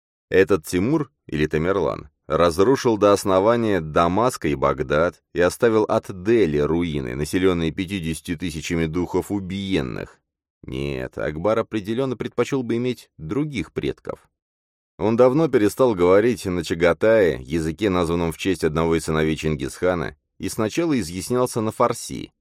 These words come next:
а затем стал пользоваться языком-ублюдком, рождённым и выросшим в армейской среде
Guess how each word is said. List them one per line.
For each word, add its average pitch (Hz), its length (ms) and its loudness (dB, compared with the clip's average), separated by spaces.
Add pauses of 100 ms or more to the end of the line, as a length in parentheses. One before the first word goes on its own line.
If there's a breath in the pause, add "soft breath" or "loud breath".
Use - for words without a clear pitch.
(160)
а 69 100 0
затем 78 460 -4
стал 87 300 0
пользоваться 107 580 0
языком-ублюдком, 95 1400 0
рождённым 82 600 2
и - 20 -2
выросшим 82 460 0
в 71 60 0
армейской 78 460 -2
среде 73 480 -4